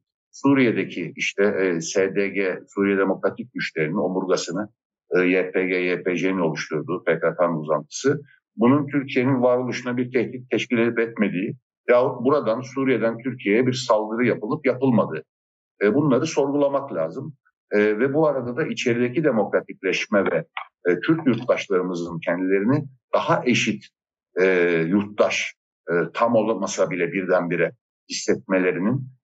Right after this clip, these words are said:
bu olumlu gelişmelerin komşularımızdaki Kürtlere olan etkisi ve onların kendiliklerinden bir güvenlik kuşağı olarak görülüp görülmemeleri gerektiği. Hatta, hatta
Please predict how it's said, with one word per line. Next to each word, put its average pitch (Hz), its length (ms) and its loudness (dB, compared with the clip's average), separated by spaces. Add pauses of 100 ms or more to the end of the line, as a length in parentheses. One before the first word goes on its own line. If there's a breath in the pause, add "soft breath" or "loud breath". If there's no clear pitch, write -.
bu 117 280 2
olumlu 131 400 2
gelişmelerin 107 840 0 (240)
komşularımızdaki 127 920 0
Kürtlere 101 360 0
olan 104 260 2
etkisi 139 560 -2
ve 143 80 2
onların 139 520 0 (180)
kendiliklerinden 127 840 0
bir 135 100 -2
güvenlik 127 500 -2
kuşağı 107 260 2
olarak 101 340 2 (440)
görülüp 117 380 2 (360)
görülmemeleri 120 580 2
gerektiği. 82 480 -2
Hatta, 156 360 2
hatta 127 440 -2